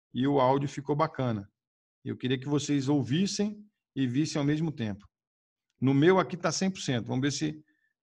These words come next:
conseguimos olhar aqui. Opa.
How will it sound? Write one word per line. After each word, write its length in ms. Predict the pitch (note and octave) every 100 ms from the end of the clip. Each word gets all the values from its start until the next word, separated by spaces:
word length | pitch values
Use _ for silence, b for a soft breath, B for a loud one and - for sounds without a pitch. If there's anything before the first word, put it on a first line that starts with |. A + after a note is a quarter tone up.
| _ _ _ _ -
conseguimos 480 | C3 C#3 C#3+ D3
olhar 480 | C#3 C3+ C3 C3 -
aqui. 360 | - B2+ - F2+ _ _ _ _ _ _ _ _ _ _ _ _ _ _ _ _ _ _ _ _ _ _ _ _ _ _ _ C4 C4+ _ _ _ _ _ _ _ -
Opa. 920 | A2 G#2+ A#2 - _ A2 G2+ F#2+ -